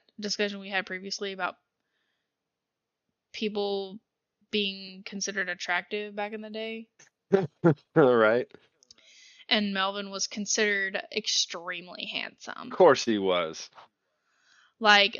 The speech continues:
Speaker 1: they called it movie star quality.
Speaker 2: Mm.
Speaker 1: Um, I disagree. I strongly disagree. Uh, they said that he was extremely muscular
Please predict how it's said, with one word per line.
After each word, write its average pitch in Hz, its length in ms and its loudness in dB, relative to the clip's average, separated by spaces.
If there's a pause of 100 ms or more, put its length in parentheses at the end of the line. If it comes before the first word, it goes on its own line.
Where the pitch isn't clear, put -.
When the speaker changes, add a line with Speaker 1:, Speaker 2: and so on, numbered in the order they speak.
(100)
Speaker 1:
they 208 160 4
called 196 360 -4
it - 240 -4
movie 190 460 -14
star - 300 -6
quality. 165 640 -10 (1300)
Speaker 2:
Mm. 202 220 -6
Speaker 1:
Um, 196 540 0
I 202 120 -2
disagree. 240 460 -4 (1160)
I 208 120 -4
strongly 208 420 -4
disagree. 247 380 -10 (920)
Uh, 208 220 4
they 208 160 2
said 226 220 2
that 208 140 4
he 220 180 0
was 208 260 -2
extremely 214 840 -6
muscular 262 1040 -8